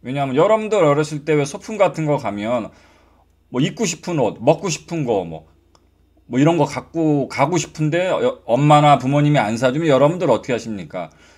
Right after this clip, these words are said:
뭐 아픈 척 한다든가 운다든가 땡깡 부린다든가 나름대로 어떤 수를 써서 부모님이 어쩔 수 없이 당신 말을 듣게 만들었고,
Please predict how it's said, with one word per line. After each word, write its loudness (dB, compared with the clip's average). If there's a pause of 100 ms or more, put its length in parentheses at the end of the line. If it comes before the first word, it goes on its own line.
(220)
뭐 4
아픈 2
척 -6
한다든가 -4
운다든가 -2
땡깡 -4
부린다든가 -4
나름대로 2
어떤 0
수를 -4
써서 2 (380)
부모님이 -2
어쩔 0
수 -4
없이 -4
당신 -6
말을 2
듣게 -6
만들었고, 0